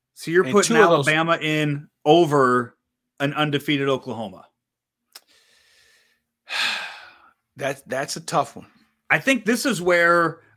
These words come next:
Speaker 1: I
Speaker 2: But
Speaker 1: think
Speaker 2: see,
Speaker 1: this
Speaker 2: here's
Speaker 1: is
Speaker 2: the
Speaker 1: where the
Speaker 2: thing. I can,
Speaker 1: committee,
Speaker 2: I
Speaker 1: the
Speaker 2: can
Speaker 1: committee
Speaker 2: do that.
Speaker 1: can
Speaker 2: I can do that for this reason. Alabama's gonna have to play Georgia, uh, in the S E C Conference Championship game, and that's gonna decide their fate.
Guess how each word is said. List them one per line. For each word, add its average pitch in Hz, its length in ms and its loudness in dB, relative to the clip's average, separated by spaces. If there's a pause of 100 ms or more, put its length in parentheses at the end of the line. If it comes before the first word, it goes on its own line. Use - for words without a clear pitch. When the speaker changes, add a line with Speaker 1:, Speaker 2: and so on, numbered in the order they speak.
(120)
Speaker 1:
I 170 100 6
Speaker 2:
But 180 60 2
Speaker 1:
think 240 100 6
Speaker 2:
see, 247 80 2
Speaker 1:
this 226 80 4
Speaker 2:
here's 277 120 4
Speaker 1:
is 202 60 0
Speaker 2:
the 214 60 2
Speaker 1:
where 196 120 8
the 180 80 4
Speaker 2:
thing. 180 40 0
I - 20 -12
can, 190 100 -2
Speaker 1:
committee, 208 520 4 (200)
Speaker 2:
I 165 120 0
Speaker 1:
the 196 60 6
Speaker 2:
can 226 100 2
Speaker 1:
committee 233 260 2
Speaker 2:
do - 100 2
that. 214 140 6
Speaker 1:
can 180 140 -8 (460)
Speaker 2:
I 170 80 2
can 170 220 -6
do 190 160 -2
that 175 180 0
for 160 80 -10
this 151 200 -6
reason. 127 300 -10 (1120)
Alabama's 202 640 0
gonna 156 300 -4
have 156 140 -4
to - 60 -20
play 156 240 -6
Georgia, 147 540 -6 (800)
uh, 120 480 -4
in 135 120 -12
the 113 160 -12
S 143 200 -10
E 147 60 -8
C 143 200 -10
Conference 143 500 -8
Championship 151 640 -10
game, 156 340 -10
and 135 160 -4
that's 165 180 2
gonna 160 200 -4
decide 127 440 -4
their 131 160 -4
fate. 143 400 -10